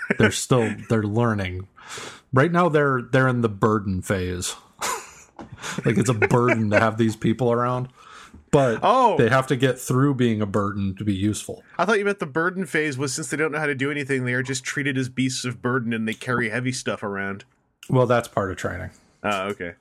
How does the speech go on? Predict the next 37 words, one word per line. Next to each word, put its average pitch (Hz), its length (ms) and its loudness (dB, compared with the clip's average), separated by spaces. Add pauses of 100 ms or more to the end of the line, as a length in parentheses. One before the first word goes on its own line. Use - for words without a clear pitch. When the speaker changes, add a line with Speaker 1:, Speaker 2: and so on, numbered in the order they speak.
(400)
Speaker 1:
But 107 240 2
they 123 120 4
slow 131 380 2
down 117 300 2
the 101 80 -4
person 104 340 -2
that's 90 200 -6
training 95 520 -4
them. - 240 -10 (360)
Speaker 2:
Yeah, 113 260 -2
Speaker 1:
So, 104 120 0
Speaker 2:
yeah. 98 120 -4 (1000)
Speaker 1:
but, 123 400 2 (500)
you 117 140 2
know, 95 220 -2 (380)
it's - 180 -4
looking 120 380 2
up. 120 340 -2 (680)
And 110 120 2
I 110 40 2
got 123 200 2
my 107 80 -4
Christmas 139 400 0
bonus 156 320 0
the 151 120 0
other 151 160 0
day, 156 300 0
and 120 140 2
that 190 160 2
came 127 200 0
with 131 140 -2
getting 107 280 0
yelled 135 260 2
at 139 180 -2
by 147 140 2
the 151 200 -4
owner. 170 380 -2